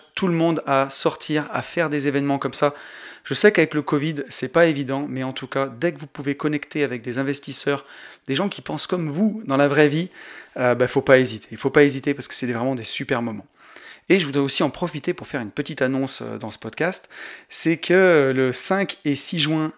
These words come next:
deux mille vingt et un, donc bon, on a encore le temps, hein, mais, euh, on va organiser un week-end wakeboard et immobilier avec Yann, euh, donc dans le cadre des Gentlemen Investisseurs.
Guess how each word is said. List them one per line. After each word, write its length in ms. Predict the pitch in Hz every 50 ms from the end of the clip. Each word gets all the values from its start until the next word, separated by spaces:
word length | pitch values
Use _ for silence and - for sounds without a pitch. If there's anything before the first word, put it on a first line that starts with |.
| _ _ _
deux 160 | 127 117 143
mille 280 | 143 143 143 139 131 131 - -
vingt 300 | 110 117 135 123 120 -
et 60 | 131
un, 200 | 127 135 156 151
donc 260 | 131 110 104 98 - -
bon, 160 | 117 104 95 98
on 60 | 104 104
a 60 | 101
encore 320 | 104 113 - - 127 123
le 100 | 131 147
temps, 260 | 143 - 196 185 170
hein, 120 | 165 180 170 - - - - - - - _
mais, 320 | - 143 156 170 175 170 156
euh, 300 | 139 127 123 123 120 123
on 60 | 127
va 100 | 131 139
organiser 460 | 143 143 143 147 147 147 147 151 185
un 60 | 180 135
week-end 440 | 127 139 135 - 165 170 175 170 160 - _ _ _ -
wakeboard 640 | 135 147 185 196 - 143 151 170 180 180 151 139 -
et 120 | - 127
immobilier 540 | 139 156 160 147 123 127 113 117 127 135 143 _ _ _ -
avec 320 | 151 139 143 143 143 -
Yann, 340 | - 135 131 147 - - - - - - - - _ _ _ -
euh, 280 | 110 107 107 107 107 110
donc 200 | 120 131 135 127
dans 120 | 131 123
le 60 | 120
cadre 360 | - - 147 139 131 123 127
des 120 | 113 120 120
Gentlemen 460 | 123 131 127 - 131 123 123 123 120
Investisseurs. 640 | 120 113 113 110 - - 127 117 - 151 156 160